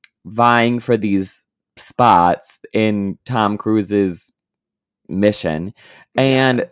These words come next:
Speaker 1: only one of them is a girl, the, there is,
Speaker 2: Almost
Speaker 1: there's
Speaker 2: all
Speaker 1: a
Speaker 2: of them are people of color except for
Speaker 1: Yes.
Speaker 2: the main dudes. <laughs>
Speaker 1: Right. But those are the minor characters. Like,
Speaker 2: Yeah. <laughs>
Speaker 1: like, um,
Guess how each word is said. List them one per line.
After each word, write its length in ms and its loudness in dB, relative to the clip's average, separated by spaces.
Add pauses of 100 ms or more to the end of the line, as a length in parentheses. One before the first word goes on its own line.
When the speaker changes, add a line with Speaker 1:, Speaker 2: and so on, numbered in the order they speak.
Speaker 1:
only 240 4
one 240 2
of 80 -2
them 120 -4
is 100 -4
a 40 -2
girl, 600 2 (320)
the, 640 2
there 300 2
is, 380 2
Speaker 2:
Almost 180 -10
Speaker 1:
there's 140 0
Speaker 2:
all 100 0
Speaker 1:
a 40 0
Speaker 2:
of 60 -8
them 140 -10
are 80 -12
people 240 -14
of 80 -14
color 280 -16
except 380 -18
for 60 -6
Speaker 1:
Yes. 600 4
Speaker 2:
the 80 -20
main 260 -16
dudes. 520 -18
<laughs> 340 4
Speaker 1:
Right. 400 4 (260)
But 220 2
those 240 6
are 100 4
the 120 2
minor 360 2
characters. 480 -4
Like, 140 2
Speaker 2:
Yeah. 240 0 (260)
<laughs> 260 -4
Speaker 1:
like, 340 -6 (280)
um, 600 -4